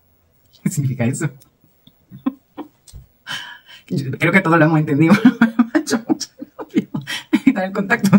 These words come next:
visual directo. Ay, perdona. <laughs> Qué pava estoy. Con esta carica de muerta. Bueno, venga, pues voy a dar la vuelta, no sea que me convierta en, en piedra o algo. <laughs>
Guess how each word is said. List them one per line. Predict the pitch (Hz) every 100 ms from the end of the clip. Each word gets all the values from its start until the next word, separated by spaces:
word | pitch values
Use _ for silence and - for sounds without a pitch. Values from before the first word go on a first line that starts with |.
| -
visual | - - 202 - - 262 -
directo. | 165 185 - - - - 320 - _ _ -
Ay, | 160
perdona. | 139 131 - 226 311 _
<laughs> | - 392
Qué | -
pava | 330 240 233
estoy. | 220 - - _ - - - -
Con | 254
esta | 208
carica | 196 175 190
de |
muerta. | 233 202 - - - _ _ _ - _ _ _ _ - - - -
Bueno, | 160 156
venga, | 160 156
pues | - 190 220
voy | 208 226
a |
dar | 262
la | 196
vuelta, | 190 233 226 -
no | 233
sea | - 214 226 - - 311 -
que | 196
me |
convierta | 196 196 196 165
en, | 156 156
en | 151 160
piedra | 165 160 131
o |
algo. | 135 135 - _ _ _ _ _ _ _ _ _
<laughs> | -